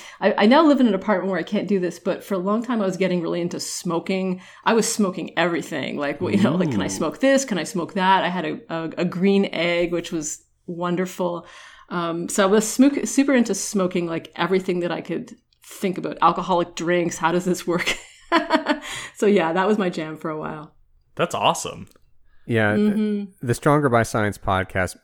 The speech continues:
Speaker 2: basically the last twenty percent of every episode is Greg talking about cooking. So I, everything you're talking about is very much right up his alley.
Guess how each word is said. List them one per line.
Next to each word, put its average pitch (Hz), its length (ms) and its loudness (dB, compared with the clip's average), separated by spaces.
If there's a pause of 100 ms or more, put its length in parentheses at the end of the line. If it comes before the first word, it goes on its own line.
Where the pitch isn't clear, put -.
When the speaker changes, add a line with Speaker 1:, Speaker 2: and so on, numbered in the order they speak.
(140)
Speaker 2:
basically 113 500 -2
the 101 120 -2
last 95 380 0
twenty 98 340 -2
percent 98 440 -6
of 92 120 -6
every 92 240 0
episode 98 520 -4
is 90 160 -8
Greg 92 340 -4
talking 87 380 -6
about 85 300 -6
cooking. 87 420 -8
So 87 320 -6
I, 87 120 -8 (640)
everything 123 420 2
you're 101 100 0
talking 98 360 -2
about 92 280 -2
is 95 160 -6
very 92 280 -2
much 87 280 -6
right 87 180 -2
up 85 140 -6
his 90 180 -6
alley. 87 400 -2